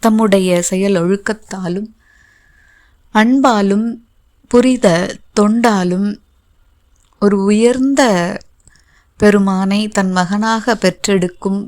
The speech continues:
பேறு பெற்று அம்மகனும் இறைவனோடு, இறைவனுக்கு நண்பராக பாவிக்கும் வகையில் உயர்ந்த நாயனாராக போற்றப்படும் சுந்தரரை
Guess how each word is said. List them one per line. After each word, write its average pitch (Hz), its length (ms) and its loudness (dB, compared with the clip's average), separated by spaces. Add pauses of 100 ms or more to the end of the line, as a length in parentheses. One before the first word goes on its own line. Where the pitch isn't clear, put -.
பேறு 208 360 0
பெற்று 180 460 -6 (1900)
அம்மகனும் 214 720 0
இறைவனோடு, 226 800 0 (1300)
இறைவனுக்கு 214 720 0
நண்பராக 208 840 -2
பாவிக்கும் 180 640 -6
வகையில் 180 520 -6 (840)
உயர்ந்த 240 480 2 (140)
நாயனாராக 185 1000 -2 (480)
போற்றப்படும் 196 760 -4
சுந்தரரை 190 640 -4